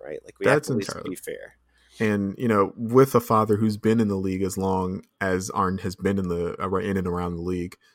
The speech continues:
Speaker 2: uh, it makes sense that, you know, he would get to know the business of, uh, of scouting, you know, really well from a young age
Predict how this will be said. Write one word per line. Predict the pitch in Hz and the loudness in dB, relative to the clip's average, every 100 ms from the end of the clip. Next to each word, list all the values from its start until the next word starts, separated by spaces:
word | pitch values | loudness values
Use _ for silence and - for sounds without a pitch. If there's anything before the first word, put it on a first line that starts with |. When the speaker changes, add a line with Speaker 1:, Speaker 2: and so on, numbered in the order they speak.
| _ - | _ -12
Speaker 2:
uh, | 78 | -4
it | 110 | 0
makes | 113 139 139 | 2 2 2
sense | 135 131 - | 0 0 0
that, | 92 90 85 | 0 0 -2
you | 95 | -2
know, | 90 87 85 _ _ _ | 0 -2 -4 _ _ _
he | - 101 | -4 0
would | 95 95 - | 0 -2 -4
get | - - | -4 -2
to | 101 | -4
know | 101 98 95 | 0 0 0
the | 85 90 | -2 -8
business | 80 95 - 90 90 - - _ | -2 -2 0 -4 -4 -8 -12 _
of, | 90 87 87 95 | -2 0 -2 -6
uh, | - 92 87 87 | -4 -4 -4 -6
of | 98 - | -6 -4
scouting, | - 92 90 85 92 _ _ _ _ _ | -2 -2 -2 -4 -8 _ _ _ _ _
you | 98 | -10
know, | 82 82 - - | -8 -10 -12 -8
really | 101 101 95 | 0 0 0
well | 82 82 98 82 | -2 -2 0 -4
from | - 92 87 | -6 -6 -4
a | |
young | 87 87 80 | -2 -2 -2
age | 80 78 - - | -6 -6 -12 -16